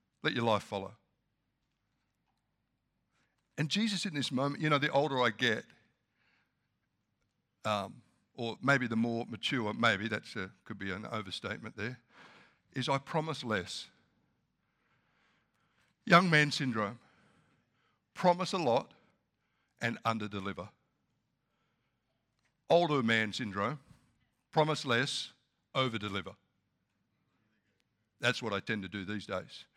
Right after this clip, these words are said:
I often, uh, tell my guys, or I'll tell some pastors, and sorry if you've been here this long, but, uh, I, I always get embarrassed, you know, twenty-two years ago when I, I became senior pastor and I did my first few Sundays here. And I remember,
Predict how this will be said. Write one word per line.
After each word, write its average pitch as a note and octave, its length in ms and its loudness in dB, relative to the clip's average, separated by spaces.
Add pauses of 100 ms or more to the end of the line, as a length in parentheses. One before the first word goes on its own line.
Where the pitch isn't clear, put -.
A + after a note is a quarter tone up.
(160)
I C#3 120 6
often, C3 340 2 (240)
uh, A2+ 120 2
tell C#3+ 180 2
my B2+ 140 4
guys, B2+ 360 6
or C3 40 0
I'll A#2 100 0
tell C3 220 0
some A#2+ 160 -4
pastors, B2+ 580 4 (320)
and G#2+ 140 -4
sorry A#2+ 260 2
if A2 120 -6
you've A#2 120 -4
been A2+ 160 2
here A#2 140 0
this A2 180 -4
long, B2 220 0
but, A2 140 0 (320)
uh, A#2 240 6
I, B2+ 120 8
I D#3 160 6
always F#3 160 6
get F3 140 2
embarrassed, B2+ 640 4
you C#3+ 100 -2
know, A#2+ 240 0 (540)
twenty-two C#3+ 340 -2
years B2 200 -2
ago A#2+ 220 2
when A#2 200 0
I, B2+ 180 2
I B2+ 100 2
became A#2+ 340 2
senior A#2 200 -6
pastor A#2+ 520 4 (360)
and A#2 220 2
I A2+ 260 4 (180)
did B2+ 140 0
my A#2 120 2
first A#2 300 -4
few A#2+ 140 -4
Sundays A#2 500 0
here. A2+ 240 -2 (680)
And A2+ 180 2
I A2+ 100 4
remember, A#2 520 4